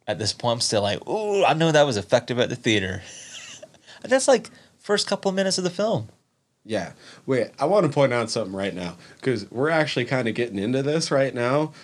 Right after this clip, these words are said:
Speaker 2: The first thing that we were talking about when we sat down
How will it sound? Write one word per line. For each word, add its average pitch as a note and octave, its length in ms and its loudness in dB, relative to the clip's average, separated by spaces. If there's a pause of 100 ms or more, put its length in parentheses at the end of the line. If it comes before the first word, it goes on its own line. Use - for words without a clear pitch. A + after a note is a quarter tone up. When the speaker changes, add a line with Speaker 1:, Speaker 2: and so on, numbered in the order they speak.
(160)
Speaker 2:
The C3 120 0
first D#3 380 0
thing C#3+ 240 0
that A#2 140 2
we A#2+ 100 -2
were B2 140 -4
talking A#2 360 -2
about B2+ 260 2
when G2+ 140 -4
we A2 120 -2
sat A2 260 0
down A#2 500 -4